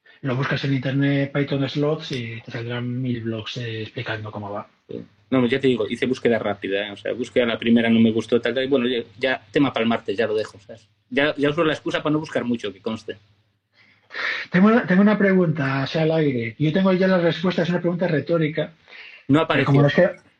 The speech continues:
Speaker 1: como nos quedan quince minutos, no aparece la librería. Bueno, es, no, esa no es retórica, esa es de verdad.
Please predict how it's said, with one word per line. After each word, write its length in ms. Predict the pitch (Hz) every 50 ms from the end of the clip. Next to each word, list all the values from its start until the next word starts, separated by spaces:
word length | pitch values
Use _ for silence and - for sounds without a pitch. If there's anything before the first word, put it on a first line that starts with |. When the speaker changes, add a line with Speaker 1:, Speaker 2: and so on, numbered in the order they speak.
| _ _
Speaker 1:
como 180 | - 160 151 156
nos 120 | 156 151 156
quedan 180 | 180 190 196
quince 240 | 185 202 - 202 180
minutos, 540 | 175 175 185 202 202 - 214 196 - - -
no 100 | - 175
aparece 280 | 165 175 165 160 175 175
la 80 | 170
librería. 500 | 160 151 139 135 131 135 131 123 120 120
Bueno, 220 | 123 139 135 131 135
es, 160 | 131 - -
no, 180 | 156 165 185 180
esa 180 | 160 - 202
no 100 | 202 214
es 60 | 196 170
retórica, 440 | 170 147 160 160 156 147 143 - 139
esa 180 | - - 147
es 100 | 143 143
de 120 | 147 143 135
verdad. 260 | 127 123 120 117